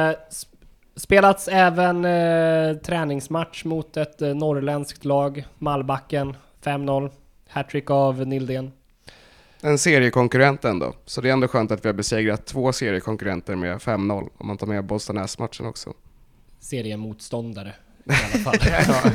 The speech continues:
Speaker 3: Ja, seriedeltagare.
Speaker 2: <laughs> Ja, precis.
Speaker 1: Precis. Ehm, ja, jag vet inte om vi ska säga någonting mer om det. Vi hade, vi skulle spelat en till träningsmatch mot, eh, Örebro, men den, eh, ställdes in.
Speaker 2: Ja, men det är,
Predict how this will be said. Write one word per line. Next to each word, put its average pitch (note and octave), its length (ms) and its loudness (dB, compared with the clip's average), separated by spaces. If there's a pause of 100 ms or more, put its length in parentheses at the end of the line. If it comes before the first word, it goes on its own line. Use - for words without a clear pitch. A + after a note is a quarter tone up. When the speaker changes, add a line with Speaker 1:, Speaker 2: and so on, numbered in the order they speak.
Speaker 3:
Ja, G#3+ 120 0
seriedeltagare. A#2+ 1300 6 (140)
Speaker 2:
<laughs> - 200 -20
Ja, A#2+ 320 -2
precis. - 420 -14 (320)
Speaker 1:
Precis. A2 520 -6 (400)
Ehm, C#3 720 4 (580)
ja, G#3 460 10
jag E3+ 180 2
vet F3+ 180 2
inte C#3+ 520 4
om C3+ 140 4
vi C3 100 2
ska C3 440 4 (280)
säga C#3 240 4
någonting C3+ 280 -2
mer C#3+ 120 0
om C3+ 60 0
det. B2+ 180 0
Vi C#3 140 0
hade, F3 500 4
vi E3 120 -4
skulle F3 360 2
spelat E3+ 300 2
en C#3+ 60 -4
till D#3+ 140 -2
träningsmatch A#2+ 680 -4 (380)
mot, C#3 540 -4
eh, B2+ 60 4
Örebro, A#2+ 640 0 (220)
men B2 260 -4
den, B2+ 300 -2
eh, B2 200 -2
ställdes A2+ 380 -8
in. A2 120 -10 (640)
Speaker 2:
Ja, - 240 -8 (120)
men C3 120 -2
det D3+ 60 10
är, D3 200 8